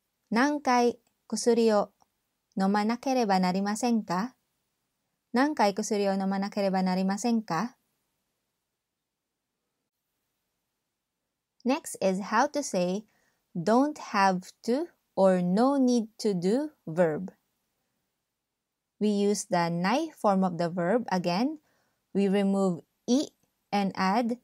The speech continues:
kutemo ii desu. Verb nakutemo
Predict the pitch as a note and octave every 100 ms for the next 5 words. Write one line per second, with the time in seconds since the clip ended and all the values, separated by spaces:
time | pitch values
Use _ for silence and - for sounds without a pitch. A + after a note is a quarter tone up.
0 | _ _ - F#3+ - - C4 C#4 C4 D#4
1 | - _ _ - A3 G#3 F#3 D#3+ F3+ A3
2 | - - _ _ _ _ _ _ _ _
3 | _ _ _ _ _ _ _ _ _ _
4 | _ _ - F3 G#3 A#3+ C#4+ A3+ G#3 G3
5 | F#3+ - C#4 B3 A#3+ -